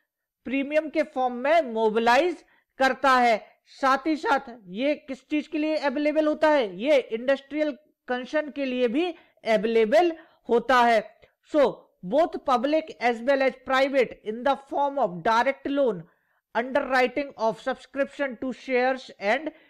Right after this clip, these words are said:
debentures। So ये पब्लिक और प्राइवेट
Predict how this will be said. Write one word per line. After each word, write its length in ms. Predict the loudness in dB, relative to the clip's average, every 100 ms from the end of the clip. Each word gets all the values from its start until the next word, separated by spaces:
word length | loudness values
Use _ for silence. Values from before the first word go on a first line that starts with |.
| -6 0
debentures। 560 | 2 2 0 -2 -4
So 100 | -6
ये 220 | 0 2 2 0 _
पब्लिक 460 | -2 0 4 2 2 -4
और 100 | -4
प्राइवेट 560 | -2 0 2 2 0